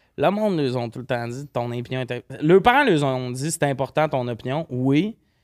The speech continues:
mais je trouve que c'est important <laughs> pour un parent de dire aussi, mais des fois, on s'en calisse.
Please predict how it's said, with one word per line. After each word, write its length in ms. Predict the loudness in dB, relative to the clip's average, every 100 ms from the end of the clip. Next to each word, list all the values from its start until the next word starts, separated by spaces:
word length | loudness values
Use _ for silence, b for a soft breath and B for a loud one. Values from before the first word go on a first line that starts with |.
| _ -6
mais 260 | -2 -2 -2
je 100 | -4
trouve 140 | -2 2
que 40 |
c'est 60 | 2
important 360 | 2 0 0
<laughs> 0 |
pour 180 | -2 0
un 80 | 0
parent 160 | 0 0
de 60 |
dire 160 | 0 -2
aussi, 220 | -4 -4
mais 160 | -2 0
des 160 | 0
fois, 160 | 0 -4
on 60 | -2
s'en 180 | -4
calisse. 560 | -4 -8 -10 -18 -20